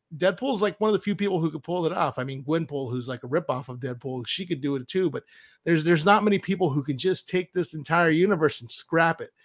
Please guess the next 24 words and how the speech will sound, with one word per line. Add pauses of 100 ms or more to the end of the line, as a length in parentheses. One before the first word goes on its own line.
(240)
you
know. (360)
Um, (760)
the,
the
cameos
that
they
have
scheduled
are
so
ridiculous.
I,
I
couldn't
believe
it.
Like,
they're
gonna
have
Jennifer
Garner